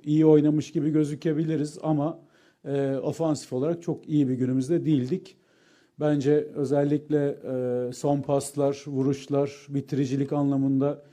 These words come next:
e, çok iyi işler yapmadık bugün.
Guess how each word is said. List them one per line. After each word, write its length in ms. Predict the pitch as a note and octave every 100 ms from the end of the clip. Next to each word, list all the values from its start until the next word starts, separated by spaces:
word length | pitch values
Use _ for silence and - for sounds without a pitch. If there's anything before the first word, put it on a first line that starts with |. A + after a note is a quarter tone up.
| _ _ C#3+
e, 300 | B2+ B2+ B2+
çok 200 | D3 D#3
iyi 140 | C#3+
işler 280 | C3 - C#3+
yapmadık 520 | D3 C#3+ C3+ B2+ B2
bugün. 380 | A#2+ B2 D#3+ -